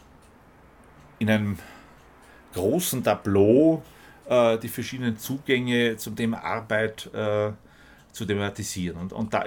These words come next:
wird das sehr, ausnahmsweise sogar sehr erzählerisch. Äh, jetzt könnte man natürlich dazu sagen, das ist wahrscheinlich mit dem Programm bedingt, das ihm vorgegeben wurde. Da kann er ja nicht nur fabulieren, sondern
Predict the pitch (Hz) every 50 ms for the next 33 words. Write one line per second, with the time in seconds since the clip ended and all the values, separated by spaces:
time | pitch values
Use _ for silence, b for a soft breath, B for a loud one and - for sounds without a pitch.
0 | - 113 110 151 185 190 - - - 131 131 156 170 170 - - - _ _ -
1 | - b b b b b b b b b b - - - _ _ _ _ _ -
2 | - _ _ _ - - - _ _ - - - - - - - - - - -
3 | _ - - 110 123 - 139 120 123 123 117 117 120 123 - 127 113 - 135 123
4 | 123 120 - - 113 120 135 123 98 87 92 90 - - - - 104 - - -
5 | - _ - - 135 - - - 127 123 120 135 120 117 113 110 107 - - 120
6 | 113 107 - 107 - - 110 110 110 - 107 98 101 95 - b b b b b
7 | b b _ _ - 117 107 - 113 107 - - 98 98 - - 107 101 95 95
8 | 90 - - - 90 87 - 90 76 80 95 117 117 - - - - 107 107 139
9 | 160 - - - - - - - - 95 - - 98 - - 98 95 104 104 107
10 | 110 107 107 101 95 101 110 120 131 131 101 - 90 - 107 98 92 92 92 92
11 | 95 92 - - 92 - 85 76 80 92 92 85 85 98 107 110 110 107 104 98
12 | 95 90 90